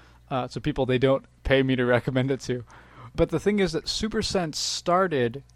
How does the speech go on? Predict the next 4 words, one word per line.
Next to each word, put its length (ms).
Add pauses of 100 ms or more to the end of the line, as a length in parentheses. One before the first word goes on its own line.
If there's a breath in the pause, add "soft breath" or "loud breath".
(440 soft breath)
as 600 (360)
a 280
very 340
rudimentary 1160